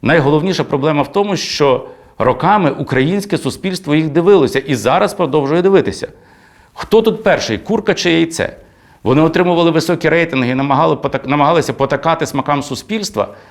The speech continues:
чи навпаки виховували це суспільство?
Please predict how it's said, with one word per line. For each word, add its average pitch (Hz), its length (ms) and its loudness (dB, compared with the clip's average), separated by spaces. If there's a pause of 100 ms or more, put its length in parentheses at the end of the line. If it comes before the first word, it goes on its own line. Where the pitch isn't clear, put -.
(100)
чи - 120 -4
навпаки 151 540 0 (160)
виховували 117 600 4
це 92 160 -4
суспільство? - 560 -12